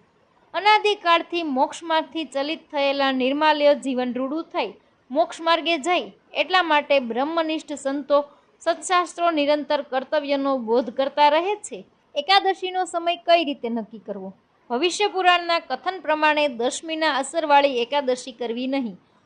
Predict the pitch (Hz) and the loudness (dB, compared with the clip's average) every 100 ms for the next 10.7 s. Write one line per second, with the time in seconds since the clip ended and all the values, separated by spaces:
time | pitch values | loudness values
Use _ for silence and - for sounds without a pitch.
0 | _ - 294 302 285 285 285 277 - 240 | _ -10 -2 2 6 6 6 4 0 -4
1 | 226 254 302 294 277 320 311 359 320 202 | -2 2 2 2 2 0 0 2 2 2
2 | - _ _ 330 330 349 381 381 339 330 | -10 _ _ -2 -2 -2 2 4 4 4
3 | 320 294 311 320 320 330 269 196 - _ | 2 2 -2 -6 -2 0 0 -4 -8 _
4 | - 311 339 359 339 330 285 277 285 269 | -4 -4 2 4 4 4 0 0 0 -4
5 | 233 254 - 320 330 339 320 311 311 311 | -6 -8 -2 0 2 2 4 2 4 0
6 | 302 _ _ _ - 330 370 370 370 330 | -4 _ _ _ -10 0 4 6 4 2
7 | 320 285 285 262 240 277 339 339 349 330 | -2 0 -2 -2 -2 0 0 0 0 2
8 | 320 311 320 262 190 208 233 226 262 - | 2 2 -2 -2 -4 -8 -8 -4 -4 2
9 | 381 370 359 311 277 269 262 262 233 247 | 4 6 4 0 0 -2 -4 -4 -4 -2
10 | 226 220 285 294 320 311 208 | -4 -2 -2 0 -2 -2 -4